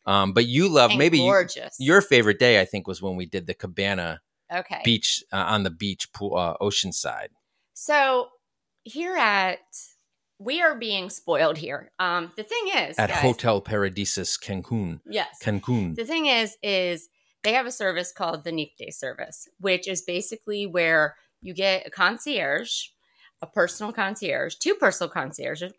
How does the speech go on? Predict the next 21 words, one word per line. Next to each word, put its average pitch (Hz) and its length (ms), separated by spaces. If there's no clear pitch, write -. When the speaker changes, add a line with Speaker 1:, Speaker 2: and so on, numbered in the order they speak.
Speaker 2:
one 180 280
Speaker 1:
Yeah. 214 80
Speaker 2:
during 214 200
the 254 80
day. 151 260
Speaker 1:
Violetta 117 720
and 107 180
Victor. 98 600
Speaker 2:
Yes. 180 280
Speaker 1:
Wonderful. 147 540
Speaker 2:
Oh 190 120
my 185 160
gosh. 156 300
Shout 175 260
out 185 200
to 220 100
our 208 140
people. 170 380
They 160 160
are 175 80
amazing. 165 680